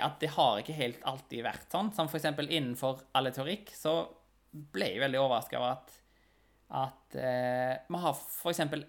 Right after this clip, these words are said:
en, og faktisk flere fant jeg det etter hvert, men spesielt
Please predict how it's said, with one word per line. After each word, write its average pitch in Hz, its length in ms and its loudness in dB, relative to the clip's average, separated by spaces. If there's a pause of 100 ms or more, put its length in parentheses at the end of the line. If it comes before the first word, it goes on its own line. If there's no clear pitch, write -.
en, 127 380 4 (580)
og 147 120 4
faktisk 143 420 2
flere 123 380 0
fant 139 200 0
jeg - 80 -2
det 139 80 2
etter 127 160 -2
hvert, - 280 -2
men 143 180 0 (140)
spesielt 147 440 -4